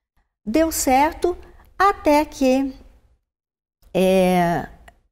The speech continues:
e eu estava neste, naquele momento trabalhando com a qualidade, mas trabalhando com empreendedorismo,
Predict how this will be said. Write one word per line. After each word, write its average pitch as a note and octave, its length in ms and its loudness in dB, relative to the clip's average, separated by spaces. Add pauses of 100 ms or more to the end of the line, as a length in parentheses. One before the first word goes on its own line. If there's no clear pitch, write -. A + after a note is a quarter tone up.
(140)
e G#3 100 2
eu G#3 80 4
estava G#3 460 -2 (260)
neste, A3 460 2
naquele C4 720 0
momento A#3+ 840 2
trabalhando F#3+ 540 0
com C#4+ 100 -4
a C#4 40 -4
qualidade, G3+ 760 -2 (200)
mas F3 160 -6
trabalhando G3+ 460 2
com A3+ 100 -6
empreendedorismo, G3+ 1040 -2